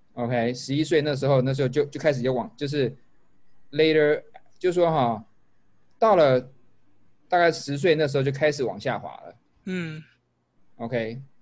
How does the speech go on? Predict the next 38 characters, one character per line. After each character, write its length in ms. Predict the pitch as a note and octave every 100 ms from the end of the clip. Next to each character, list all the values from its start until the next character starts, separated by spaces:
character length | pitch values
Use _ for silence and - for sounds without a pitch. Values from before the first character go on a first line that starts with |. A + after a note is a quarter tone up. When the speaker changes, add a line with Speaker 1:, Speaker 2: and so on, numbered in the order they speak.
| _ _ _
Speaker 1:
那 220 | D#3+ F3 -
我 200 | C#3 C3
这 120 | F3+
个， 140 | F3+ C#3+
我 120 | B2
觉 140 | D3
得 120 | E3
我 60 | C#3
这 100 | D3
个 80 | D3
辩 200 | C#3+ C#3+
论 180 | C#3+ C3
可 100 | C3
以 140 | C3 - _
打 160 | B2 G#2+
破 160 | E3+
这 80 | D3
个 80 | C3
关 200 | C3 A#2
卡。 180 | A2+ - - - - - - _ _ -
Speaker 2:
哦。 1300 | F3+ F3+ G3 G#3+ A3+ A3+ A3+ G3+ F#3 F3+ F3+ F#3 - -
Speaker 1:
可 60 | E3
以 180 | F3 C#3+
靠 280 | - A3+ F3+
这 100 | E3
个 100 | E3
辩 320 | - A#3 G#3
论 160 | F3+ G3+
的 100 | C#3
这 100 | C#3
个 120 | D#3
活 280 | C#3 A#2+ A#2
动， 300 | D3+ A#2+ F2+ _ _ _ _ _ _
打 200 | - A#2+
破 340 | A#2 - E3+ A#2+
他 200 | - C#3
这 100 | C#3
个 220 | C3+ A#2